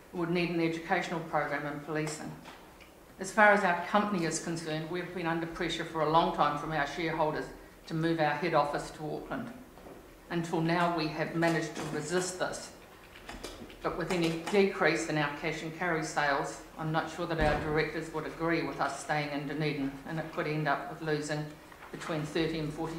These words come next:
jobs in the Dunedin area. Pending the results of the proposed changes, at the moment we have put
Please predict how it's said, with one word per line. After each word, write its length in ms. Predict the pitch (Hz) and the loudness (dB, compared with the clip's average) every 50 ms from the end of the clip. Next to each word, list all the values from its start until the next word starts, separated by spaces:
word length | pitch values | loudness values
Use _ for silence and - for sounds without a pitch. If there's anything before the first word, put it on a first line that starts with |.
| 156 160 | -6 -2
jobs 340 | 151 139 139 139 - - | 0 0 0 0 -2 -6
in 60 | 156 151 | -6 -6
the 60 | 143 | -6
Dunedin 420 | - - 143 143 143 139 135 147 | -6 -6 -8 -6 -6 -6 -6 -4
area. 320 | 151 151 147 147 135 - - - - - - - - - - - - - - - - - - - - - - - - - - - - - - - - - | -2 -2 -2 -2 -4 -6 -8 -10 -14 -18 -18 -20 -20 -20 -20 -20 -20 -20 -20 -20 -20 -20 -18 -18 -18 -16 -16 -16 -16 -16 -16 -18 -18 -18 -18 -16 -8 -2
Pending 240 | 220 208 202 190 180 | 2 4 4 6 6
the 80 | 180 165 | 4 4
results 480 | 165 165 165 170 175 196 190 - - | 4 4 8 8 8 8 8 4 -2
of 80 | - - | -6 -8
the 60 | - | -10
proposed 520 | - - - - - 156 147 147 151 - - | -10 -12 -8 -2 0 0 0 0 -2 -4 -4
changes, 520 | - 147 147 147 143 147 151 156 - - - - - - - - - - - - - - - - - - - - - | -4 -4 -4 -4 -4 -4 -4 -6 -6 -10 -14 -16 -16 -14 -14 -14 -16 -18 -18 -18 -16 -16 -14 -14 -16 -16 -16 -12 -8
at 100 | - 165 | -8 -6
the 80 | - 165 | -2 2
moment 400 | 170 165 165 170 175 160 147 160 | 6 6 8 8 6 4 0 0
we 120 | 180 165 | -2 -2
have 200 | 156 165 - - | -2 -2 -2 -2
put 160 | - 175 151 | 2 2 2